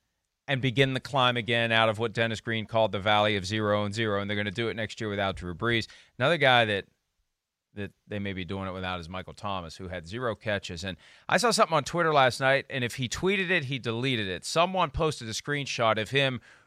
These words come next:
retweeting one of Deshaun Watson's recent salty tweets. I think it was the one where he says, "I was on two, now I'm on ten."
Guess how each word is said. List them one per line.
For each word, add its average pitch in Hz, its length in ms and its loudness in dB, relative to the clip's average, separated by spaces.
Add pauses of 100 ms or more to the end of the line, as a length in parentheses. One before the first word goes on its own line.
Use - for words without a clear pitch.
(140)
retweeting 151 680 -2
one 127 180 0
of 98 80 -6
Deshaun 127 480 -2
Watson's 117 680 2
recent 120 420 -4
salty 117 480 0
tweets. 113 460 -4
I 110 100 2
think 117 180 -6
it 113 40 -6
was 107 120 -6
the 113 80 -4
one 113 180 -2
where 113 120 0
he 110 80 -2
says, 113 260 0
"I 113 80 6
was 110 160 0
on 107 160 2
two, 120 240 -6
now 107 200 2
I'm 104 140 0
on 98 200 -4
ten." 117 480 0